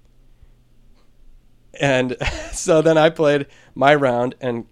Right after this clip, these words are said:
and wrote to him, "What do I get if I win?" And then the next time I checked it, he had beat me <laughs> in the game. And he said, "You would have gotten to keep the tag, but I won."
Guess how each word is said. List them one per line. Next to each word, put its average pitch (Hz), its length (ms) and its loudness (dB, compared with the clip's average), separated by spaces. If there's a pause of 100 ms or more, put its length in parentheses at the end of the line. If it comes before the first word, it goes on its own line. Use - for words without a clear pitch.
(140)
and 113 380 -6 (380)
wrote 135 240 -2
to 123 100 -10
him, 123 400 -2 (640)
"What 135 160 0
do 147 120 2
I 139 120 6
get 135 200 2
if 120 140 -2
I 147 180 2
win?" 107 300 -8 (920)
And 165 100 -2
then 185 120 2
the 170 80 0
next 185 280 2
time 196 200 2
I 151 100 2
checked 180 400 -4
it, 120 240 -4 (680)
he 185 220 -2
had 147 200 0
beat 185 260 -2
me 123 260 -8 (240)
<laughs> - 220 -16
in 160 240 -2
the 139 60 -2
game. 135 420 0 (720)
And 143 120 0
he 139 60 0
said, 135 340 -2 (240)
"You 123 180 -6
would 196 180 6
have 160 100 0
gotten 147 300 4
to 127 80 -10
keep 160 280 -6
the 135 80 -6
tag, 127 640 0 (680)
but 143 140 2
I 147 160 6
won." 143 360 0